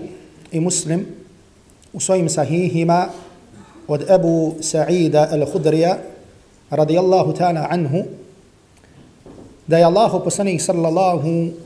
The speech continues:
alaihi wa sallam rekao: „Jakulu Allahu azza wa jalla jevma al-qiyama.” Da će uzvišeni Allah tabaraka wa ta'ala na sudnjem danu reći:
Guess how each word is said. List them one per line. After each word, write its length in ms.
alaihi 600
wa 180
sallam 420
rekao: 340
„Jakulu 400
Allahu 380
azza 380
wa 220
jalla 440
jevma 460
al-qiyama.” 520
Da 120
će 140
uzvišeni 580
Allah 360
tabaraka 420
wa 120
ta'ala 640
na 200
sudnjem 480
danu 500
reći: 360